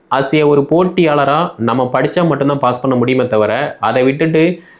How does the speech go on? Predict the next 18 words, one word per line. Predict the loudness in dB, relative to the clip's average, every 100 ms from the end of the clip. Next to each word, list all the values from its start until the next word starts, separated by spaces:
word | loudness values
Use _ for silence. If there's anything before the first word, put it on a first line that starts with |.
| _
டி | 0 2
ஆர் | 2
பி | 2
வந்து | 2 2
அது | 2 0
பண்ணல, | 0 0 0 -2 -2
இது | -2
பண்ணல | 0 0 0 0 0
அப்படிங்கிற | -2 -2 -2 0
மாதிரி | 2 0 -2
நீங்க | -2 0
இன்னும் | 0 2 4 2 0 -2
அவங்கள | 0 2 2 0
கை | 0 0
நீட்டி | 0 -2
குறை | -2 -2
சொல்லிட்டு | 0 0 0
இருக்கீங்க | 0 0 0